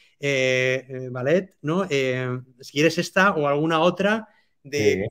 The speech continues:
Speaker 1: cómo tomar decisiones estratégicas. Eh, ¿nos puedes contar alguna historia que inspire a la audiencia?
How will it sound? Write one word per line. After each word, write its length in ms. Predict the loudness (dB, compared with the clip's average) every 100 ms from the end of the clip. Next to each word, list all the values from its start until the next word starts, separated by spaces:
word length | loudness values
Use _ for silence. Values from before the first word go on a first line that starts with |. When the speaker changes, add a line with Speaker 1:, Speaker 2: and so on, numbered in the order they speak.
| _
Speaker 1:
cómo 280 | -10 -6 -4
tomar 260 | -4 -4 -6
decisiones 580 | -8 -10 -8 -8 -10 -14
estratégicas. 1000 | -18 -6 -6 -6 -12 -16 -16 -14 -18 _ _ _ _
Eh, 120 | -12 -10
¿nos 160 | -6
puedes 160 | -6 -4
contar 240 | -4 -2
alguna 220 | -2 -4
historia 440 | -6 -6 -6 -6 -12 _ _ _
que 60 | -10
inspire 540 | -8 -6 -4 -2 -2
a 220 | -2 -6
la 100 | -6
audiencia? 560 | -6 -2 -4 -4 -10 -12